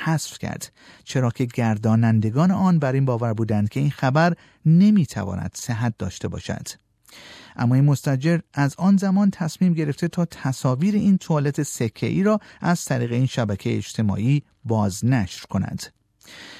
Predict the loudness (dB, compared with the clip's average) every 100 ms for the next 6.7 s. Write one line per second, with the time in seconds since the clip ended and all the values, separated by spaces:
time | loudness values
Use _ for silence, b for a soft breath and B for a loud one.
0 | B 0 4 4 2 0 0 -2 -2 -4
1 | -2 -2 -2 -6 -4 -2 2 0 -2 -2
2 | 0 0 -2 2 2 2 2 2 2 0
3 | -2 B B -2 -2 0 2 4 4 4
4 | 2 2 -4 -2 -2 -4 -6 -2 0 2
5 | -2 -4 -4 -2 0 0 0 0 -2 2
6 | 2 2 -2 0 0 0